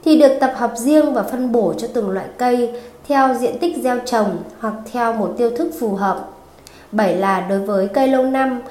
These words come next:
quá trình từ khi làm đất, gieo trồng, chăm sóc đến khi bắt đầu có sản phẩm, thu bói thì được hạch toán như quá trình đầu tư xây dựng cơ bản để hình thành nên tài sản cố định. Được tập hợp chi phí ở tài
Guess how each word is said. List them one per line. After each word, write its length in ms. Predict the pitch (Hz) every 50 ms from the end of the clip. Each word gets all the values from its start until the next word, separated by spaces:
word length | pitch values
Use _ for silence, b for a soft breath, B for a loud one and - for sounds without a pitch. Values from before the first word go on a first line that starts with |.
| B B B B -
quá 220 | - 214 226 226 -
trình 200 | 311 262 240 - -
từ 180 | 240 233 233 247
khi 120 | 302 294
làm 260 | 285 269 226 208 214
đất, 140 | 233 320 349 330 - - -
gieo 320 | - - - 277 269 277 269
trồng, 340 | 269 262 247 220 202 190 180 175
chăm 220 | - 254 254 247 233
sóc 220 | - 302 320 311 302
đến 140 | 233 208 196 - -
khi 120 | 262 254
bắt 200 | 254 302 311 269
đầu 160 | 226 214 196 - -
có 100 | 156 -
sản 200 | - - 233 202 190 -
phẩm, 220 | 226 214 190 170 - - - - -
thu 340 | - 294 294 285 269 262 277 -
bói 360 | 214 196 196 202 220 285 - - B B B B B B B B - -
thì 240 | - 277 269 262 254
được 160 | 226 262 262
hạch 260 | 262 240 240 - -
toán 280 | 233 214 208 233 262 302
như 160 | 311 320 311 -
quá 160 | - 214 202 202
trình 220 | - 311 269 254
đầu 120 | 214 208 202 202
tư 140 | 233 240 240
xây 200 | 233 240 240 226
dựng 160 | 220 220 -
cơ 180 | - - 240 233
bản 380 | 220 226 214 185 156 156 156 165
để 80 | 170
hình 300 | 165 170 208 202 180 170
thành 300 | - 214 208 180 175 175
nên 260 | 208 220 220 220 214
tài 140 | 208 196 180
sản 200 | - - 190 165 - -
cố 100 | 180 180
định. 340 | 202 254 269 - - - B B B B B B B B B B
Được 200 | 233 277 269 269 269
tập 100 | 269 269 269
hợp 180 | 247 247 240 -
chi 180 | - 302 294 277 -
phí 160 | 247 214 240
ở 120 | 269 262 - 202
tài 100 | 196